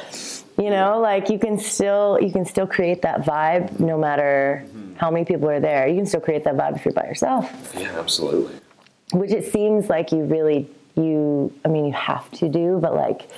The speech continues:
Speaker 2: anytime you put up on social media, which you've, I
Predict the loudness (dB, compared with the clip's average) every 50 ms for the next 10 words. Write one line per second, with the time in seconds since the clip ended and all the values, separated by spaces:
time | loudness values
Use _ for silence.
0 | -14 -4 -2 -2 0 0 0 0 0 0 0 0 0 0 0 -2 -2 -2 0 0
1 | 0 -2 -2 -2 0 0 0 0 -2 -2 0 0 0 0 2 0 0 0 0 0
2 | -2 0 0 -2 -2 -2 -6 -12 -18 -18 -20 -18 -18 -20 -20 -20 -20 -20 _ _
3 | _ _ -4 -2 0 2 4 4 4 4 4 2 0